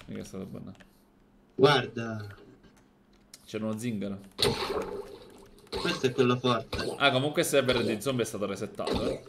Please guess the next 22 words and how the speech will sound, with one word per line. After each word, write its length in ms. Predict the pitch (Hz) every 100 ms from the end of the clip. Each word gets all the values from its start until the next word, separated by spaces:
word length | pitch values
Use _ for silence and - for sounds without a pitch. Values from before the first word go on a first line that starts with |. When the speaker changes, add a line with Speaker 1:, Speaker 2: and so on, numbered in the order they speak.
| - - - - - - - - - 131
Speaker 2:
L'ho 160 | 127
visto. 400 | 107 104 - -
Speaker 1:
Era 320 | 110 113 110
un 140 | 110 104
po' 160 | 117
troppo 280 | - 107 -
corrottino 560 | 95 95 95 - 98 98
quello. 300 | 101 101 107 - - - - - - - - - - 226 208 214 202 - - 233 - 202 -
Ah, 100 | 127
ma 120 | 123
è, 60 | 127
ah, 280 | 135 135 127
è 60 |
giusto, 280 | 123 135 -
eri 120 | 110
in 100 | 110
live 360 | 113 104 101 104
tu. 220 | 95 101 - - -
Hai 100 | - 104
visto 280 | 101 101
il 60 | 107
nuovo 760 | 110 110 107 110 104 104 104